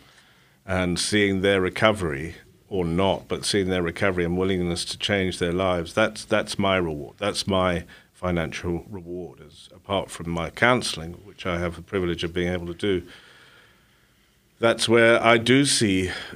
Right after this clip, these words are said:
uh, and hear people's lives change. Uh, but I, obviously, I'm a counsellor, so I charge for those. But the ones, funny enough, that I don't charge for <laughs> are the ones I get most fulfilment out of,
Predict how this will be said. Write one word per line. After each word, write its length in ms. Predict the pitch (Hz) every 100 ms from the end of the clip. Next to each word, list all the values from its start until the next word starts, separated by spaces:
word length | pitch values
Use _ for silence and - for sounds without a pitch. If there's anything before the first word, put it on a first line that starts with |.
| -
uh, 320 | 98 95 95 -
and 200 | 101 98
hear 180 | 107
people's 400 | 90 104 95 90
lives 320 | 90 90 87 -
change. 600 | - 92 60 - - - _ _ _ _ _ _ _ -
Uh, 440 | 87 87 87 87 85 - -
but 140 | 104
I, 140 | 101 101 -
obviously, 500 | 113 104 - 104 101 107
I'm 240 | 104 101
a 60 | 98
counsellor, 500 | 123 147 139 - -
so 180 | -
I 80 | 95
charge 440 | 92 110 110 113 -
for 120 | 73
those. 320 | 62 50 -
But 160 | - -
the 80 | 98
ones, 380 | 110 147 139
funny 220 | - 107 107
enough, 240 | 98 -
that 100 | 92
I 120 | 90
don't 280 | 87 117 147
charge 360 | - 73 67 -
for 140 | -
<laughs> 40 |
are 60 | -
the 120 | -
ones 300 | 90 101 104
I 80 | 92
get 180 | 90 85
most 280 | 101 101 -
fulfilment 520 | 95 - - 104 -
out 160 | 62
of, 140 | -